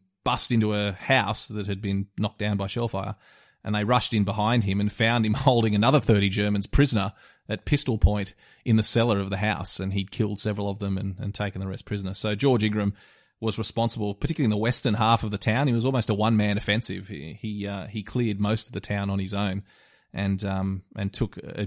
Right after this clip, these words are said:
objectives that had been assigned pretty much for his whole battalion.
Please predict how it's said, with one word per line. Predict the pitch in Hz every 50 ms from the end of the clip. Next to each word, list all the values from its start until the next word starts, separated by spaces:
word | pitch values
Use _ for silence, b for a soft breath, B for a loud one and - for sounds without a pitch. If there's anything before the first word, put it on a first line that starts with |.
| 98 -
objectives | 110 92 - 110 104 - 104 95 92 -
that | - 95
had | 92 101 98
been | 98 95
assigned | 92 - - 104 101 95 95 98 - - -
pretty | - - 123 110
much | 101 95 -
for | -
his | 98 98 90
whole | - 98 98 98
battalion. | 95 - - - 104 101 101 95 92